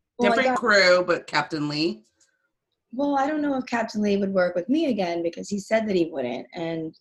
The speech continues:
Speaker 1: that's what I was gonna mention. Like, after the show was filming, he went very hard on the, you know,
Speaker 2: Reunion.
Speaker 1: "Francesca's great narrative, and Liz sucks and, and is lazy or whatever, and is not stepping up." And I was shocked by that, because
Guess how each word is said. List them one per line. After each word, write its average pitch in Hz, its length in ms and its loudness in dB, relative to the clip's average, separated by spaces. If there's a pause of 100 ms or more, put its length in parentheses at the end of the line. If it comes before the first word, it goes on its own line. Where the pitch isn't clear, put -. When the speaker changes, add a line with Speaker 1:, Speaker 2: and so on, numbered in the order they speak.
Speaker 1:
that's 185 200 -2
what 185 100 -4
I 180 40 -2
was 170 120 -6
gonna 170 160 -6
mention. 196 380 -2
Like, 151 200 -8 (100)
after 208 320 0
the 190 100 -4
show 180 200 -2
was 175 240 -6
filming, 180 540 0 (340)
he 208 100 -2
went 196 240 2
very 214 300 4
hard 202 340 2
on 180 200 -2
the, 165 300 -2 (580)
you 196 100 0
know, 175 80 2
Speaker 2:
Reunion. - 400 -6
Speaker 1:
"Francesca's 214 420 2
great 190 500 6 (240)
narrative, 185 720 6
and 170 280 -2
Liz 180 280 4
sucks 170 400 0
and, 165 180 -4 (160)
and 165 180 -4
is 165 140 -8
lazy 165 460 0
or 156 60 -4
whatever, 160 360 -4
and 160 100 -12
is 156 120 -16
not 165 180 -12
stepping 165 380 -4
up." 160 220 -8 (640)
And 196 340 4
I 214 120 4
was 247 160 4
shocked 320 320 0
by 170 140 -2
that, 170 280 -6
because 190 680 -2